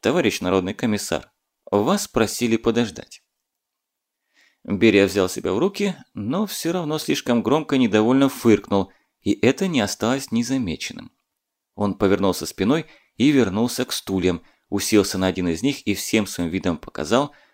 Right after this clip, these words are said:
что готов терпеливо ждать до скончания веков. Я мельком видел эту картину, когда сделал заветные несколько шагов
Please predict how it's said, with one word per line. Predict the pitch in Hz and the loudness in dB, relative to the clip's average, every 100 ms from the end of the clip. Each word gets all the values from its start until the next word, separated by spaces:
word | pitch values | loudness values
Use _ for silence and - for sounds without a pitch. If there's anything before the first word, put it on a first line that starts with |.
| _ | _
что | - 156 | -4 0
готов | 202 202 202 190 - | 0 4 4 2 0
терпеливо | - - 82 110 156 110 | -4 -2 -4 -2 2 0
ждать | - 107 123 | 0 0 0
до | 87 98 | -2 -4
скончания | - 87 80 - 90 87 87 | -4 -8 -6 -4 -2 0 -2
веков. | 85 95 - - - _ _ _ _ _ _ _ _ _ _ _ _ _ _ _ _ _ _ _ _ _ _ _ | -2 -4 -6 -8 -10 _ _ _ _ _ _ _ _ _ _ _ _ _ _ _ _ _ _ _ _ _ _ _
Я | - 104 156 | -2 2 6
мельком | 220 233 185 160 135 | 6 6 4 0 2
видел | 135 135 135 123 | 2 2 4 4
эту | 120 117 | 4 -2
картину, | - 110 110 220 170 95 - - - | 2 0 2 0 0 0 -6 -20 -2
когда | 98 113 180 | 0 2 0
сделал | 170 151 180 156 | -2 -2 0 2
заветные | 117 120 139 139 117 | 2 4 4 2 2
несколько | 113 113 - 101 | 2 2 0 -4
шагов | - 104 107 214 | -2 -2 -2 -4